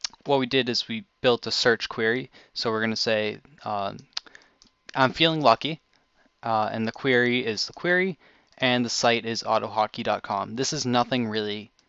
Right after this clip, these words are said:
new. This is basically what we did in the last video. So we're gonna say, we're gonna search for a command. How about input box? Which I haven't tried before. Input. <laughs>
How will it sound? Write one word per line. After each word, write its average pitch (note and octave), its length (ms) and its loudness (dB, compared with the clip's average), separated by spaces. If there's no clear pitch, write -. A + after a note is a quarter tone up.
new. C#3+ 220 0
This D3+ 180 -4
is A#2+ 80 -6
basically B2 440 0
what A2+ 160 0
we A2+ 60 -10
did G#2+ 300 -4
in G#2+ 60 -4
the G#2 60 -6
last G2+ 320 -4
video. A2 340 -6
So - 200 0
we're A#2 100 2
gonna B2 180 0
say, A2+ 480 0
we're C#3+ 100 -2
gonna C#3+ 100 0
search - 340 2
for A#2 580 2
a - 80 -10
command. G#2+ 520 -4
How C#3+ 240 -2
about B2 600 4
input E3 340 -2
box? - 420 -8
Which C3 100 -8
I C#3 60 0
haven't C3+ 240 2
tried A#2+ 300 8
before. A2+ 400 -4
Input. A#2+ 1080 -4
<laughs> D3+ 100 -2